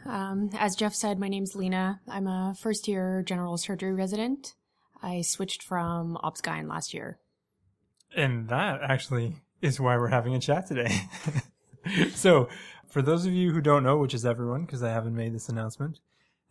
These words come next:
Speaker 2: we wanna do a mini series on what it's like to switch programs in residency, and we thought we'd start by chatting with some residents who have actually made the switch.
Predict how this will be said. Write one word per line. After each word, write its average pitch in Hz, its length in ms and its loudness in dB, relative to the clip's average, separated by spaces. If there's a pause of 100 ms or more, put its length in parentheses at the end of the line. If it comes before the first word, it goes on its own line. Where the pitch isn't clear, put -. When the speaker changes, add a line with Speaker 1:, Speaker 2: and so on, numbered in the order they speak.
Speaker 2:
we 151 260 2
wanna 247 240 4
do 214 160 2
a 196 60 4
mini 185 240 4
series 123 600 -2
on 127 280 0
what 131 160 2
it's 151 160 -6
like 123 220 -2
to 127 120 -4
switch - 380 -4
programs 117 440 -2
in 113 120 -4
residency, 113 580 -4 (500)
and 123 200 2
we 123 100 2
thought 151 280 2
we'd 156 180 -4
start 127 420 -2 (140)
by 135 120 0
chatting 127 380 0
with 139 120 -2
some 127 180 -2
residents 117 400 -4
who 131 80 -4
have 120 100 -4
actually 117 300 -6
made 120 180 -4
the 120 80 -6
switch. - 420 -12